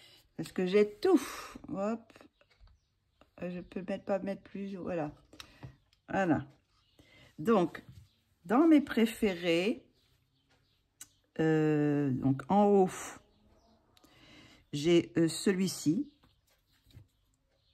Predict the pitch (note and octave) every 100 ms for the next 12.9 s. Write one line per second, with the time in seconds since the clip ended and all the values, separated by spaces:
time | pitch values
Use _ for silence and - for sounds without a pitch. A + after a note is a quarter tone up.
0 | _ _ _ - - G3 E3+ - D#3 A3+
1 | - _ _ _ _ _ _ _ _ _
2 | _ _ _ _ _ _ - - C3 C#3
3 | - D3+ D#3+ - D3 C#3 C#3 G3 - -
4 | - D#4 D#4+ D4 C4 A#3+ - - - F3+
5 | E3 D#3+ D#3+ D#3+ D#3+ - - - - -
6 | - - F3 C#3+ E3+ F3 - F3 D#3+ -
7 | C3+ C3+ - C#3 D3+ - - C#3+ - _
8 | - - - _ - _ _ _ _ -
9 | - D#3 D#3 - E3 D3 - C#3+ E3+ -
10 | - G3+ A#3+ - - F3 E3+ E3+ E3 E3
11 | E3 E3 - _ - - _ _ _ _
12 | - A#3 G#3 G#3+ - G#3 F3+ -